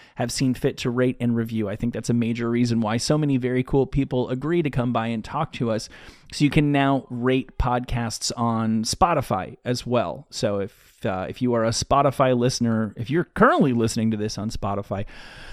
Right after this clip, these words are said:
full disclosure, I don't know how to rate pods on Spotify. I just see the ratings on other shows that I listen to. So if you're listening on Spotify and you know how to rate,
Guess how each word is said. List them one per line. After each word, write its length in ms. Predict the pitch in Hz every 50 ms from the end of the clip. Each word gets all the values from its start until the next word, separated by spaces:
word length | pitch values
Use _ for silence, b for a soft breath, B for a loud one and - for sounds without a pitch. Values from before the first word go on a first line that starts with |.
| B B B B B B _
full 140 | - 208
disclosure, 480 | 190 175 156 - - 147 139 135 135 -
I 120 | - 127 127
don't 120 | 123 117
know 60 | 110
how 120 | 101 98 104
to 80 | 92
rate 240 | 95 101 90 90 -
pods 360 | - - 90 85 85 104 -
on 140 | - 101 104
Spotify. 540 | 101 - - 87 92 98 98 - 95 87 90
I 40 | 92
just 280 | 113 117 110 107 -
see 280 | - - 131 117 110 104
the 140 | 98 107 101
ratings 440 | 107 104 104 110 110 110 113 123 -
on 140 | 123 123
other 160 | 123 117 120 120
shows 300 | - - 120 113 113 -
that 100 | - 104
I 80 | 107
listen 320 | 107 107 107 110 - 110 110
to. 240 | - - 110 107
So 220 | 110 - - 110 113
if 120 | 113 -
you're 100 | 117 113
listening 340 | 120 180 247 277 294 254 226
on 100 | 214 185
Spotify 640 | 156 - - 165 175 185 160 - - 151 151 151 131
and 120 | 123 123 120
you 160 | 127 120 117
know 320 | 120 127 147 170 196 185
how 240 | 151 143 135 127 117
to 420 | 117 - - 117 107 110 107 104 - _
rate, 560 | - 131 113 117 110 113 123 - - - -